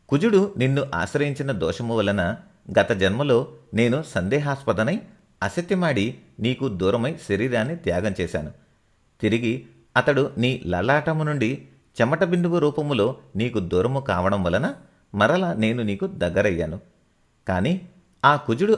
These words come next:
ఆశ్రయించిన లోకులకు కూడా బాధ లేకుండా చేయగలరా?" అని ప్రార్థించారు. వెంటనే శివుడు ఆమెతో, "ఓ పార్వై, కుజుని జన్మకథను విన్నవారికి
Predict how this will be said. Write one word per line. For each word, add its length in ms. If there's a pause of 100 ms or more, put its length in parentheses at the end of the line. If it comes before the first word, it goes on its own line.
(120)
ఆశ్రయించిన 800
లోకులకు 520
కూడా 420 (240)
బాధ 320
లేకుండా 420 (100)
చేయగలరా?" 500 (320)
అని 140
ప్రార్థించారు. 640 (2250)
వెంటనే 680
శివుడు 440
ఆమెతో, 500 (580)
"ఓ 120
పార్వై, 500 (400)
కుజుని 360
జన్మకథను 640
విన్నవారికి 800